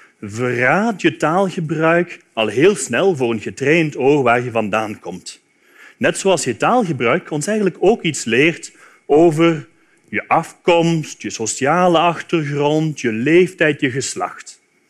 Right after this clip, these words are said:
Maar voor we daarop ingaan, moeten we ons misschien afvragen, "Wel, hoe komt dat nu eigenlijk? Waarom spreekt iedereen toch een beetje op een andere manier?" Wel,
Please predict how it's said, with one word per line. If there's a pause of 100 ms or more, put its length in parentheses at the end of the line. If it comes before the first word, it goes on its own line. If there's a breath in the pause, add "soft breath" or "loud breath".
(380 loud breath)
Maar
voor
we
daarop
ingaan, (220 soft breath)
moeten
we
ons
misschien
afvragen, (280 loud breath)
"Wel,
hoe
komt
dat
nu
eigenlijk? (260 soft breath)
Waarom
spreekt
iedereen
toch
een
beetje
op
een
andere
manier?" (720 loud breath)
Wel,